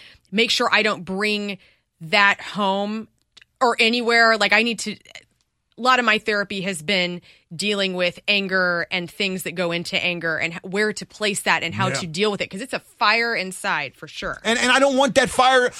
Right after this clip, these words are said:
Speaker 2: I don't want part of that fire to die, because part of that fire is me.
Speaker 1: Is you, yeah,
Speaker 2: I-,
Speaker 1: I get
Speaker 2: i-,
Speaker 1: it.
Speaker 2: is who I am.
Speaker 1: Absolutely.
Speaker 2: And so, so it's just been, man, just, uh, again, just learning and, and just trying to, uh,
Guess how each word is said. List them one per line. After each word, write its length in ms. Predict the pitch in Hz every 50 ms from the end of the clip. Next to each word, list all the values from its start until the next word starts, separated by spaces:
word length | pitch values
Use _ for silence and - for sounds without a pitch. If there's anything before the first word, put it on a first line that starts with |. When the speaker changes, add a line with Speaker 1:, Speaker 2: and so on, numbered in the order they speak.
| - -
Speaker 2:
I 120 | - 233
don't 180 | 262 277 277 269
want 220 | 262 262 254 185
part 200 | - 240 277 285
of 80 | 277 208
that 140 | 226 220 196
fire 300 | - - 233 233 233 220
to 60 | 202 175
die, 460 | 143 220 247 277 233 180 165 185 190 - - - - - -
because 300 | 220 - - 262 247 -
part 240 | - - 262 277
of 60 | 269 254
that 180 | 254 240 202
fire 340 | - - 247 269 269 254 226
is 140 | 180 156 135
me. 240 | 170 196 277 285 370
Speaker 1:
Is 100 | 392 330
you, 160 | 415 539 403 240
yeah, 80 | 285 311 285
Speaker 2:
I-, 80 | 262
Speaker 1:
I 40 | - - 254 233
get 180 | 220 269 349
Speaker 2:
i-, 60 | 403
Speaker 1:
it. 40 | 381 247
Speaker 2:
is 120 | 220 -
who 220 | - - 262 269
I 140 | 254 220 214
am. 200 | 214 247 262 254 311
Speaker 1:
Absolutely. 120 | 339 202
Speaker 2:
And 100 | 202 254
so, 460 | 240 202 254 254 240 226 214 196 - - - - - - -
so 260 | - - 233 226 220
it's 180 | 233 220 160 -
just 300 | - 226 226 - - -
been, 220 | - 190 196 202 190
man, 200 | 185 185 190 190
just, 280 | 160 185 165 - - - - - -
uh, 80 | - 156 - - - - _ _ _ _ - - -
again, 320 | 170 170 143 185 190 185
just 280 | 151 160 160 - - - 170
learning 480 | 143 135 156 170 180 170 139 110 98
and, 120 | 101 117 143
and 120 | 143 147 143
just 220 | 143 165 - -
trying 460 | - - - 185 180 180 180 175 170
to, 340 | 151 - - 160 143 135 131
uh, 260 | 123 117 107 104 104